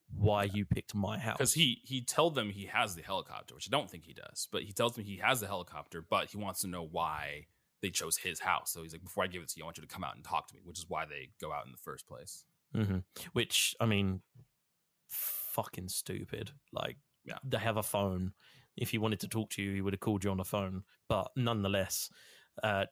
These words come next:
Speaker 1: Dale is like, "All right, pizza boy, you're, you're coming with me." And he
Speaker 2: Yeah.
Speaker 1: uses Vince as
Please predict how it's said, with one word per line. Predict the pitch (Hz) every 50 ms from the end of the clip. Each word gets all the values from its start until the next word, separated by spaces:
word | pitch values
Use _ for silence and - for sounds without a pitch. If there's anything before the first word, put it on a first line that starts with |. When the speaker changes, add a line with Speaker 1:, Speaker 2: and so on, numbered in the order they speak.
| _ -
Speaker 1:
Dale | 135 120 117 117 110 107 104 101 101 92 -
is | - 110 104 101 -
like, | 95 98 98 - - _ -
"All | 123 139
right, | 156 147 120 -
pizza | - - 117 - - -
boy, | 101 110 107 104 104 104 101 95 -
you're, | - 90 87 - 104
you're | 104 104 - -
coming | - - - 123 117 113 104 101
with | 98 87
me." | 101 101 98 98 - - - _ _ _ _ _ _ _ - -
And | 104 104
he | 98 98
Speaker 2:
Yeah. | 101
Speaker 1:
uses | 113 127 120 113 110 104 95
Vince | 101 92 107 104 104 101 - - - - -
as | 110 101 98 95 95